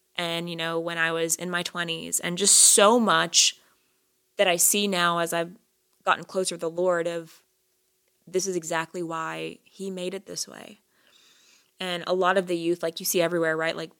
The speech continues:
promiscuity is supported in lustful things. Like, just look at the state of our music. I don't listen to mainstream music anymore, but, like, you can just see, like, it's so sexual and over-sexualized. Even the beauty industry,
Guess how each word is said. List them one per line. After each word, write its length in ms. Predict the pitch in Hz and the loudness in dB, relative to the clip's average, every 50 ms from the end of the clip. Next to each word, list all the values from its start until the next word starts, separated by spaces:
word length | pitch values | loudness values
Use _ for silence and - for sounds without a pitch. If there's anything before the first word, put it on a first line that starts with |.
| _ _ _ | _ _ _
promiscuity 800 | - 185 175 165 - - - - 226 220 208 208 202 190 185 | -10 -10 -6 -4 -4 -4 -2 0 2 4 4 4 4 4 2
is 420 | - - 175 175 175 170 165 - - _ _ _ _ _ _ _ _ _ _ _ _ _ _ _ - | 2 2 0 0 0 0 -2 -2 -4 _ _ _ _ _ _ _ _ _ _ _ _ _ _ _ -14
supported 460 | - - 180 - - 185 180 180 170 | -10 -10 -8 -4 -2 0 0 0 0
in 140 | 165 160 160 | -2 -4 -8
lustful 320 | 170 180 190 - - 180 | -8 -8 -6 -4 -6 -6
things. 320 | 180 - 180 175 170 175 170 | -6 -4 -6 -6 -4 -4 -6
Like, 120 | 170 165 | -8 -6
just 160 | - 202 - | -4 -2 0
look 120 | 220 220 233 | 0 0 0
at 80 | 226 | 0
the 60 | 226 208 | 0 0
state 260 | - - 180 175 170 | 2 2 2 2 2
of 80 | 160 | 0
our 100 | 160 160 | -2 -4
music. 560 | 160 160 160 156 - 165 165 196 - - - _ _ _ _ _ _ _ _ _ _ _ _ _ _ _ _ _ _ _ _ _ _ _ _ _ - | -4 -8 -6 -2 0 0 0 0 -2 -6 -12 _ _ _ _ _ _ _ _ _ _ _ _ _ _ _ _ _ _ _ _ _ _ _ _ _ 2
I 160 | 170 170 170 | 2 2 2
don't 220 | 165 185 165 151 | 0 -2 -2 -2
listen 200 | 165 170 - 196 | -4 -6 -4 -4
to 80 | 190 185 | -4 -4
mainstream 380 | 185 190 190 196 - 202 196 190 | -4 -4 -4 -2 -2 -2 -2 -2
music 260 | 190 190 196 202 196 | -4 -4 -4 -4 -4
anymore, 400 | 196 190 190 190 190 196 190 185 | -4 -4 -4 -6 -4 -4 -4 -4
but, 80 | 185 | -4
like, 220 | 156 160 160 - 185 | -6 -8 -8 -8 -12
you 40 | - | -12
can 140 | 190 190 | -10 -6
just 180 | 180 175 - - | -2 2 2 2
see, 300 | - 180 170 165 156 147 | 2 2 0 -2 -2 -4
like, 300 | - - - - - _ _ _ _ _ _ _ _ _ | -6 -10 -12 -14 -16 _ _ _ _ _ _ _ _ _
it's 220 | - 190 175 - - | -2 -2 0 2 2
so 760 | - - - - 202 185 185 180 180 180 180 180 180 180 180 - _ _ - | 2 4 4 4 4 6 6 6 6 6 6 4 2 0 -4 -10 _ _ -6
sexual 800 | - - - 180 180 - - - 180 175 175 170 170 170 165 - | -2 0 2 2 2 2 0 -2 -2 -2 -2 0 0 0 -2 -4
and 100 | - 165 - - | -6 -6 -2 -2
over-sexualized. 800 | 180 175 180 175 - 180 - - - 175 175 170 170 170 165 - | 0 0 0 -2 -4 -6 -8 -8 -8 -6 -4 -4 -4 -4 -6 -6
Even 160 | 190 208 214 | -6 -6 -6
the 80 | 196 | -6
beauty 240 | 175 175 165 160 160 | -6 -6 -6 -6 -6
industry, 400 | 160 160 160 - - 165 170 - | -6 -4 -2 -2 -2 -2 -4 -12